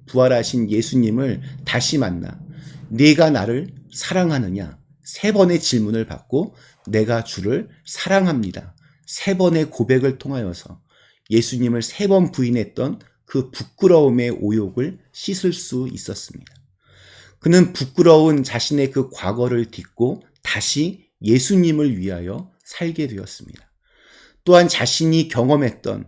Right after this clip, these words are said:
그 과거의 아픔을 통해서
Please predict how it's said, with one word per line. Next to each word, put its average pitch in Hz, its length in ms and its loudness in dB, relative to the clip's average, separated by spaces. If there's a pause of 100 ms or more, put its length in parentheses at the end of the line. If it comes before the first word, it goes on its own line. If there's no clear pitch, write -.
(120)
그 - 260 -4
과거의 143 560 0
아픔을 147 600 -4
통해서 139 640 -6